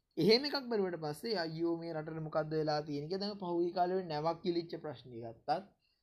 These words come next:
ඒ වගේ ඒවා ගත්තට පස්සේ ඇත්තටම අපේ මූඩ් එක ටක්ස් ගාලා එක අවුල් කරන්න පුළුවන්. මෙහෙම හිතනවා දැන් ඔය නැවේ උදාහරණ ගන්නකෝ. දැන් අපි ඉස්සර කෙමිස්ට්‍රි වලට එහෙම ඉගෙනගෙන තියෙන්නේ දැන් මෙන්න මෙහෙම රසායනික කර්මාන්තශාලාවක නයිට්‍රික් අම්ලය මෙන්න මෙච්චර ප්‍රමාණයක් මෙහෙම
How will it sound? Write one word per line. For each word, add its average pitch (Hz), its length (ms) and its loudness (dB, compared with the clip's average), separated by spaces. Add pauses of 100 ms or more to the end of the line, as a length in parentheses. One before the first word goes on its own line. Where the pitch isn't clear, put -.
(300)
ඒ 160 180 2
වගේ 214 220 0
ඒවා 226 120 2
ගත්තට 226 220 -4
පස්සේ 254 320 -6
ඇත්තටම 294 320 -8
අපේ 311 280 -8
මූඩ් 208 400 -4
එක 339 120 -6
ටක්ස් - 380 -12
ගාලා 240 260 4
එක 294 60 -4
අවුල් 226 220 2
කරන්න 208 280 -4
පුළුවන්. 180 300 -12 (960)
මෙහෙම 147 220 -4
හිතනවා 165 320 -4
දැන් 170 140 0
ඔය 160 80 -2
නැවේ 131 280 -2
උදාහරණ 160 300 0
ගන්නකෝ. 160 360 -8 (760)
දැන් 147 260 -2
අපි 175 260 -4
ඉස්සර 160 320 -2 (140)
කෙමිස්ට්‍රි 143 420 -4
වලට 165 220 2
එහෙම 165 160 0
ඉගෙනගෙන 160 440 -2
තියෙන්නේ 160 360 -2
දැන් 170 200 -2
මෙන්න 143 200 -2
මෙහෙම 165 280 0 (140)
රසායනික 151 500 0
කර්මාන්තශාලාවක 143 960 0
නයිට්‍රික් 160 520 -4
අම්ලය 160 240 0
මෙන්න 156 200 -2
මෙච්චර 156 320 0
ප්‍රමාණයක් 151 600 -2
මෙහෙම 180 240 -2